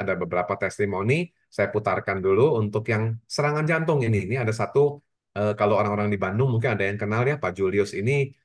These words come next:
guru bahasa Inggris ya, les yang sangat terkenal ya, salah satu yang terkenal di Bandung ya. Ini rumahnya di Cipaganti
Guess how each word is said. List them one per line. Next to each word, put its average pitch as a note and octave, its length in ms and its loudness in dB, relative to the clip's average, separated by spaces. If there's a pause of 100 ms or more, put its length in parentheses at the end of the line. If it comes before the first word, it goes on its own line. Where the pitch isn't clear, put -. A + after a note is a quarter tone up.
(200)
guru A2+ 320 2
bahasa A#2 400 2
Inggris C3+ 400 0
ya, F#2+ 240 -2
les - 560 -4
yang G#2 160 -2
sangat A2+ 320 0
terkenal A2 320 0
ya, F#2+ 160 -2
salah F2+ 240 0
satu F2+ 160 -2
yang F#2 80 -2
terkenal F#2+ 400 -4
di F2+ 160 -10
Bandung G2 400 0
ya. F2 320 -4
Ini G2+ 320 -6
rumahnya F#2 320 -4
di G2+ 80 -2
Cipaganti E2+ 720 -4